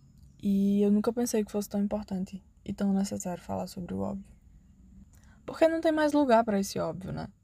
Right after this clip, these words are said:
Não tem mais lugar, a gente não tem mais tempo pra sentir, pra sofrer. Isso foi uma coisa que eu vivi essa semana.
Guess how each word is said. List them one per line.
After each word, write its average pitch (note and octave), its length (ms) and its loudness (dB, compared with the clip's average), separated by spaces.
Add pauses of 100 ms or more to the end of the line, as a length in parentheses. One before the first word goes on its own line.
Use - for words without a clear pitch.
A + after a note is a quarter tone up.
(1300)
Não G#3+ 80 -8
tem G3+ 120 -4
mais A3 180 2
lugar, G3 240 0
a F3 60 -2
gente G3 200 2
não G3+ 120 4
tem G3+ 100 0
mais B3 240 0
tempo F#3+ 260 -4
pra E3+ 160 -2
sentir, F3+ 380 -8
pra - 160 -4
sofrer. F3 560 -6 (580)
Isso G#3+ 280 2
foi G#3+ 180 4
uma G#3 160 4
coisa G3+ 300 2
que G3+ 120 0
eu G3+ 140 4
vivi G3+ 420 2
essa G3+ 220 2
semana. G#3 640 0